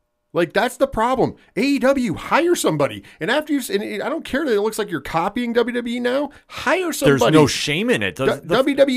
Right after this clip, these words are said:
Speaker 1: E is taking what's your, what's going fucked up in your company is going, "Hey, even though that's not happening here, let's make sure that doesn't happen here and hire somebody for these reasons." You need to do the same.
Speaker 2: The fact that we have to open up, uh, what it feels like every single A E W segment is talking about the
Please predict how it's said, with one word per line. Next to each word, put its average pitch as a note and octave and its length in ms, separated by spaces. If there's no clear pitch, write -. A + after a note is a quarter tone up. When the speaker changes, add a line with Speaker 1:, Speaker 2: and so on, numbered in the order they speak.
Speaker 1:
E - 20
is B3+ 80
taking A#3+ 340
what's G#3+ 260
your, A3+ 160
what's F#3 240
going A3 220
fucked - 320
up A#3+ 160
in F#3+ 80
your C4+ 160
company F#3+ 360
is E3 120
going, F3+ 200
"Hey, B3 120
even A3+ 200
though A3+ 60
that's G3+ 200
not F#3+ 160
happening F#3+ 400
here, C4+ 360
let's G4+ 420
make E4 200
sure D4 180
that F3+ 180
doesn't C#3+ 240
happen C3 280
here C3 180
and A#2 80
hire D#3 320
somebody B2+ 380
for A#2 160
these A2 200
reasons." G2+ 400
You G#3+ 260
need D4+ 160
to A#3 80
do G3 140
the C3+ 100
same. - 380
Speaker 2:
The - 120
fact A#3+ 360
that F3+ 80
we E3 140
have D3+ 180
to D#3 80
open C3 300
up, A2+ 120
uh, A#2 100
what C3 180
it - 60
feels D#3+ 200
like A#2+ 120
every C3+ 160
single B2+ 240
A - 20
E A#2+ 120
W A2 200
segment G2+ 320
is F2+ 120
talking G#2+ 260
about G2 160
the F2 120